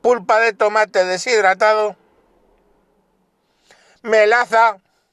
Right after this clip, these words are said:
estabilizante E setecientos dos,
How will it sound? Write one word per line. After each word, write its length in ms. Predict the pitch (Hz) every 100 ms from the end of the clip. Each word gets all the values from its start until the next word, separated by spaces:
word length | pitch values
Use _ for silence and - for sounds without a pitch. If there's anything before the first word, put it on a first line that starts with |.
| _ _ _ _ _ _ _ _ -
estabilizante 1040 | 262 226 180 226 247 220 247 262 240 247 -
E 220 | 277 220
setecientos 720 | 202 190 190 208 185 196 190
dos, 360 | 214 226 -